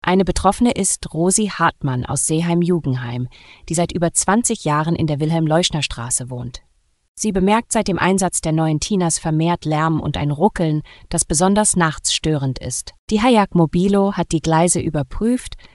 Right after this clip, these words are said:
konnte jedoch keine Schäden feststellen. Die neuen Straßenbahnen klingen anders als die alten Modelle und verfügen über zwölf angetriebene Achsen,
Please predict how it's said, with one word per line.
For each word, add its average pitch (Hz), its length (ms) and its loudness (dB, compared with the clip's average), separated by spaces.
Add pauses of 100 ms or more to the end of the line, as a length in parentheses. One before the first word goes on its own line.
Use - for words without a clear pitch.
(220)
konnte 180 280 0
jedoch 165 340 -2
keine 180 340 -2
Schäden 127 380 -2
feststellen. - 720 -12 (120)
Die 170 80 2
neuen 220 280 2
Straßenbahnen 170 1000 0
klingen 170 440 -2
anders 226 340 0
als 151 220 -6
die - 180 -8
alten 139 240 -4
Modelle 147 520 -2
und 165 220 -6
verfügen 196 540 -2
über 147 320 -4
zwölf 214 600 0 (100)
angetriebene 165 680 -2
Achsen, 185 420 -2